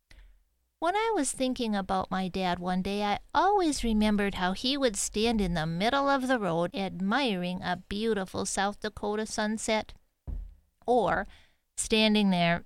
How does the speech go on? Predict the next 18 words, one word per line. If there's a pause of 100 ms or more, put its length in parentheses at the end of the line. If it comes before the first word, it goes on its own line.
now
he
didn't
care
if
it
was
ten
below,
twenty
below
zero,
whatever, (440)
but
he
would
be
mesmerized,